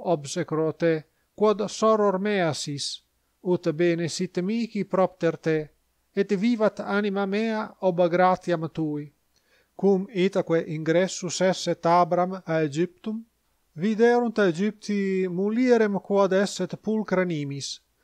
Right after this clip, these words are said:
et nuntiaverunt principes Faraoni, et laudaverunt eam apud illum,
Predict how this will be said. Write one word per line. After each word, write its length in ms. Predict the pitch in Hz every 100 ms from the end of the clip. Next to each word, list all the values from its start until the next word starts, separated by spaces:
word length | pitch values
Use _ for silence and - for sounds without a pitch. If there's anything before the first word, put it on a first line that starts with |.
| _
et 180 | 175 175
nuntiaverunt 1000 | 185 170 180 - 185 185 233 202 170 - 170
principes 720 | - 196 208 - 170 170 151 170
Faraoni, 720 | - 160 156 190 214 208 202 - _ _
et 200 | 202 214
laudaverunt 1120 | 202 190 196 214 202 202 180 214 214 208 185
eam 380 | 180 185 185 180 208
apud 380 | 175 175 170
illum, 440 | 156 151 143 143